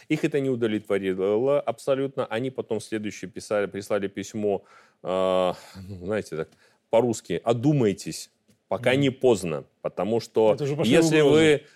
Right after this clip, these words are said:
Speaker 1: вы, э, вы знаете, в прямом смысле, да, за подписью президента, за подписью других, э, должностных лиц, э, Федерации, да, о том, что, э, тем не менее, мы считаем, что вы неправильно рассмотрели,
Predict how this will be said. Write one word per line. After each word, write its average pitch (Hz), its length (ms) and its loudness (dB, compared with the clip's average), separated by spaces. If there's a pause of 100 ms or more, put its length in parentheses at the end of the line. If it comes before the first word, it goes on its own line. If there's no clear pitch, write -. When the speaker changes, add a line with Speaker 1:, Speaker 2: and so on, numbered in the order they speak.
(180)
Speaker 1:
вы, - 80 -4
э, 110 260 6
вы 151 100 0
знаете, 277 280 0
в - 40 -8
прямом 226 340 2
смысле, 202 400 0
да, 92 320 4
за - 120 -4
подписью 147 440 -6
президента, 123 880 -2
за 117 120 -4
подписью 117 960 0
других, 120 540 -4 (400)
э, 101 240 0
должностных 107 520 -2
лиц, 101 260 -2 (320)
э, 98 360 -2
Федерации, 98 500 0
да, 143 240 0
о 135 40 -2
том, 165 200 -4
что, 156 360 0 (300)
э, 104 680 2
тем 202 220 2
не 202 80 2
менее, 165 640 0 (100)
мы 143 240 -2
считаем, 143 560 0
что - 240 -4
вы 135 400 2
неправильно 123 540 -2
рассмотрели, 107 760 -4